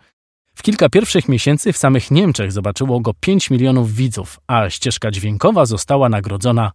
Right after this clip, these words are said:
złotą płytą. W tysiąc dziewięćset siedemdziesiątym drugim roku Garbus pobił kolejny niezwykły rekord. Z fabryki wyjechał egzemplarz o numerze piętnaście milionów siedem tysięcy trzydzieści cztery,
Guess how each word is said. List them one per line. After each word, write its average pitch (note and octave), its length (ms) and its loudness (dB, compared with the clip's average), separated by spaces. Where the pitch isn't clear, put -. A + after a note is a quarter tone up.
złotą A2+ 580 -2
płytą. B2 420 -2
W - 80 -18
tysiąc C3 440 0
dziewięćset F3 460 2
siedemdziesiątym B2 640 0
drugim A#2 320 0
roku C#3 240 0
Garbus C#3 420 0
pobił B2 420 -2
kolejny C3+ 360 4
niezwykły A#2 480 0
rekord. A#2 420 -2
Z - 120 -6
fabryki D#3+ 400 2
wyjechał A#2+ 380 0
egzemplarz B2+ 500 0
o B2 60 -2
numerze C3 420 2
piętnaście D3+ 580 0
milionów B2 720 0
siedem E3 420 2
tysięcy C#3+ 560 -2
trzydzieści A2+ 560 -4
cztery, G#2 380 -6